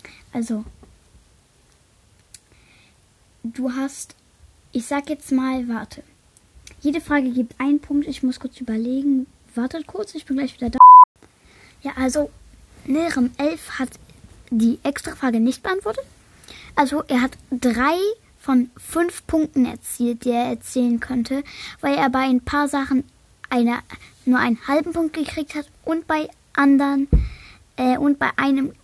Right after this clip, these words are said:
gar keinen. Ich habe mehr Wiedergaben. Ich habe die Beschreibung jetzt nicht geändert, damit das Quiz schwieriger wird. Ich habe schon eine Folge rausgebracht, zwei K.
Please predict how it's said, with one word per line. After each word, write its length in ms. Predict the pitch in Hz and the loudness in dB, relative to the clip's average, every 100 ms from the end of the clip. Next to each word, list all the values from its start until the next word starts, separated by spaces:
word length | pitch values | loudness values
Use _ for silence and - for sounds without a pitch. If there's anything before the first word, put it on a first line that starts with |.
| - | -6
gar 220 | 240 254 | -2 -2
keinen. 240 | 294 339 330 _ _ | 0 -4 -6 _ _
Ich 180 | - 254 | -6 -2
habe 240 | 285 262 - | 0 -2 -2
mehr 520 | 247 233 254 320 349 | 2 6 6 4 2
Wiedergaben. 720 | 294 277 311 311 311 311 302 - - - - - | 2 2 0 0 -2 -2 -4 -6 -18 -20 -16 -6
Ich 160 | 277 339 | -2 0
habe 180 | 359 | 0
die 100 | 339 | 0
Beschreibung 440 | 302 285 311 302 277 | 2 2 2 2 4
jetzt 200 | 262 - | 2 2
nicht 300 | 285 320 - | 2 0 -4
geändert, 400 | 202 277 285 285 | 0 2 2 2
damit 260 | 262 285 | 2 2
das 160 | 320 - | 0 -8
Quiz 380 | - 285 - - - | -2 -2 -2 -10 -14
schwieriger 560 | - - 269 269 262 247 | -16 -6 -2 0 0 -2
wird. 160 | 247 - - - - - - - | -4 -6 -12 -16 -18 -18 -20 -8
Ich 180 | - 247 | -6 -2
habe 280 | 349 370 - | -2 -2 -6
schon 180 | - 311 | -4 -2
eine 200 | 269 277 | 0 0
Folge 360 | 302 302 285 | 2 0 0
rausgebracht, 640 | 277 285 - 254 262 - - _ | -2 -4 -4 -4 -4 -4 -14 _
zwei 380 | - - 277 285 | -4 0 0 0
K. 340 | - 247 240 | -2 -2 -2